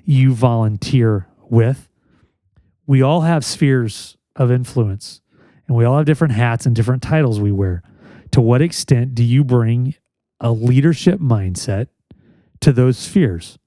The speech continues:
To what extent do you bring a servant leadership mindset of influence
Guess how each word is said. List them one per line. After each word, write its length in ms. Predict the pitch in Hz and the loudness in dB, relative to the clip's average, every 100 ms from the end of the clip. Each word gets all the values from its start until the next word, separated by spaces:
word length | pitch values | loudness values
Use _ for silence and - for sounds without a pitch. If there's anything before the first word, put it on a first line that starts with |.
| _ _ _ _ - | _ _ _ _ 0
To 100 | 117 | 2
what 160 | 127 | 2
extent 360 | 170 - 135 127 | 0 2 0 2
do 100 | 117 | 0
you 220 | 117 160 | 2 2
bring 440 | 131 123 120 120 - - _ - | 2 2 0 -4 -8 -18 _ -4
a 420 | 135 123 113 107 - - | 0 2 0 -2 -8 -14
servant 560 | - - 190 185 139 | -6 2 2 2 -2
leadership 720 | 120 117 107 95 - 110 - _ _ _ _ _ _ _ _ _ _ _ | -2 0 0 -2 -2 -2 -2 _ _ _ _ _ _ _ _ _ _ _
mindset 600 | 120 117 110 - 123 123 | -2 0 0 0 -2 0
of 160 | 117 110 | 0 2
influence 800 | 170 175 123 110 92 92 - - | 2 0 -4 -4 -4 -8 -14 -20